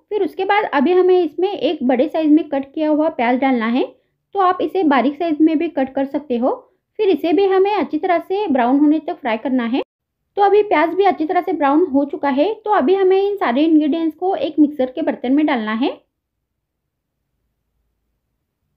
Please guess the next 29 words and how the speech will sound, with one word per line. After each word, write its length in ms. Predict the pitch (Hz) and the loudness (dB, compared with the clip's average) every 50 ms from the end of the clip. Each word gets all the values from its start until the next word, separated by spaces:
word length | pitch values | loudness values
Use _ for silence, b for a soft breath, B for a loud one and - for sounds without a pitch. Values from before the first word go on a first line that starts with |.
| _ _ _ _ _ _ _ _ _ _ _ - | _ _ _ _ _ _ _ _ _ _ _ -2
फिर 120 | 453 466 | -2 -2
उसके 240 | 403 - - - 415 | -2 -2 -4 -4 0
बाद 220 | 415 392 427 427 - | 2 2 2 2 0
अभी 200 | - 320 320 392 | 0 0 2 2
हमें 280 | 403 403 392 381 381 392 | 2 2 2 2 2 2
इसमें 320 | 392 320 - 311 302 392 494 508 494 | 2 2 2 2 2 2 2 -2 -4
सात 300 | - - 294 277 285 370 | -4 -2 -2 -2 0 -2
या 120 | 381 392 | -2 -2
आठ 320 | 339 311 359 370 - - - | 0 0 0 -2 -2 -4 0
लहसुन 340 | 269 269 269 285 302 311 302 | 0 0 2 4 4 4 4
की 80 | 370 370 | 2 0
कलियां 300 | 370 277 247 240 247 262 | 0 0 2 2 2 2
डालनी 300 | 311 285 262 247 247 254 | 2 2 2 2 2 2
है। 140 | 269 330 523 - - _ _ _ _ _ _ _ _ _ _ _ - | 0 0 -2 -6 -10 _ _ _ _ _ _ _ _ _ _ _ -4
फिर 80 | 453 | -4
उसके 220 | 392 - - - 392 | -4 -2 -4 -2 -2
बाद 160 | 427 415 427 | 0 0 0
हमें 300 | 381 330 302 294 349 370 | 2 4 4 4 4 4
इसमें 240 | 381 370 370 370 415 | 2 0 0 -2 -2
एक 320 | 381 277 294 294 294 - | -2 -2 -2 -2 -2 -4
कप 80 | 381 381 | -6 -2
बारीक 320 | 320 302 269 254 277 277 | 0 0 0 0 -2 -2
कट 140 | 339 330 320 | -4 -6 -6
किए 140 | - 349 339 | -6 -8 -6
हुए 180 | 339 349 349 370 | -4 -2 -2 0
हरी 200 | 311 277 277 294 | 0 2 2 2
धनिया 280 | 269 302 247 233 220 220 | 2 2 2 2 2 0
डालनी 320 | 277 330 302 247 233 233 240 | 0 0 0 0 0 0 0
है। 140 | 254 311 | 0 -2